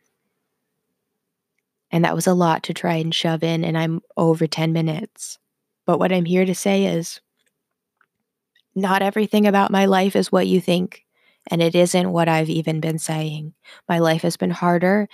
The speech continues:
and easier. My life has been better and worse than I have interpreted it myself, and I have been very alone,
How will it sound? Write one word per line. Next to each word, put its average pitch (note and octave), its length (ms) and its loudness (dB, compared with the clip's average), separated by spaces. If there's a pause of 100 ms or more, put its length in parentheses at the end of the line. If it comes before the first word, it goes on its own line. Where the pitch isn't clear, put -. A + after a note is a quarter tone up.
(200)
and F3+ 280 0
easier. D#3+ 640 -6 (320)
My E3 140 -2
life E3 240 2
has E3+ 180 -2
been D3+ 160 -2
better E3 500 -2 (320)
and E3+ 220 0
worse D#3 460 0
than D#3+ 180 -2
I D3+ 120 -4
have D3+ 260 -4
interpreted E3 580 -2
it D#3+ 160 -6
myself, D#3+ 800 -8
and E3 140 0
I F3+ 100 2
have E3+ 280 -4
been E3 200 -4
very F3+ 340 -2
alone, F#3+ 600 0